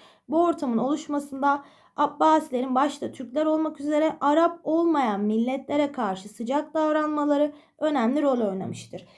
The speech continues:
Sadece bu bilgilere bakarak yorumlayalım. Türklerin Müslüman Araplarla ilk ilişkilerin Hazreti Muhammed dönemine dayandığına. Hayır, Sasani'nin yıkılışından sonra diyor, Sasani Devleti de Hazreti Ömer döneminde daha sonra yıkıldı.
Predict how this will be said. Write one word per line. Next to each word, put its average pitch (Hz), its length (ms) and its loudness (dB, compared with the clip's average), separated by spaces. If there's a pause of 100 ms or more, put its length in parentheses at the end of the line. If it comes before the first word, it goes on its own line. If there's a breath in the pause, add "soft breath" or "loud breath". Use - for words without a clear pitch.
(260 soft breath)
Sadece 370 580 4
bu 320 120 0
bilgilere 311 420 2
bakarak 302 460 0
yorumlayalım. 226 680 0 (440 loud breath)
Türklerin 370 520 2
Müslüman 359 480 2
Araplarla 240 720 2
ilk 370 300 0
ilişkilerin 269 640 -2
Hazreti 311 580 0
Muhammed 320 720 2
dönemine 208 480 0
dayandığına. 180 760 -4 (280 loud breath)
Hayır, 302 380 4
Sasani'nin 320 840 0
yıkılışından 320 680 -2
sonra 240 400 -2
diyor, 247 140 2
Sasani 285 640 0
Devleti 226 340 0
de 320 40 4
Hazreti 311 440 2
Ömer 302 320 0
döneminde 220 400 0
daha 247 220 2
sonra 202 280 -6
yıkıldı. 185 580 -4